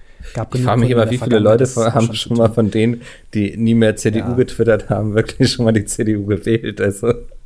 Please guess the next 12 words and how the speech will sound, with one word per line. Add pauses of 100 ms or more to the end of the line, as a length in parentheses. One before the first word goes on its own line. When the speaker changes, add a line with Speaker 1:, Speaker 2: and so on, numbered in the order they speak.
(760)
Speaker 1:
Ja,
Speaker 2:
<laughs>
Oder
haben
Speaker 1:
es
Speaker 2:
das
mal
Speaker 1:
ist,
Speaker 2:
jemals
Speaker 1:
äh,
Speaker 2:
vor,
so.